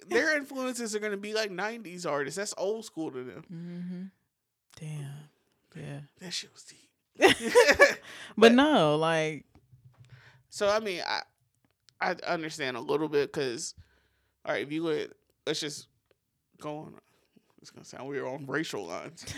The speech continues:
Speaker 2: <laughs> Um, a lot of white artists have grown up listening to white artists make music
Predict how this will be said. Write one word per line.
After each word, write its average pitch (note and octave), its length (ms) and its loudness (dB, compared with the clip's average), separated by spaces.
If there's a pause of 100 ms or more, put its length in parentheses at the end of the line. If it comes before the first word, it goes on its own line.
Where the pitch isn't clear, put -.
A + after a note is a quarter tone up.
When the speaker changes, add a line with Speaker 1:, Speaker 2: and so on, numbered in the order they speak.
Speaker 2:
<laughs> - 600 2 (520)
Um, C#3+ 420 0 (160)
a D#3 80 2
lot D3+ 300 2
of E3+ 80 -8
white D#3+ 400 2
artists D#3+ 420 -2
have D#3+ 180 -6
grown D3+ 300 -4
up B2 160 -6
listening D3+ 360 -4
to D3+ 80 -8
white C3 220 -2
artists C3+ 380 -4
make C3 260 -8
music C#3+ 460 -6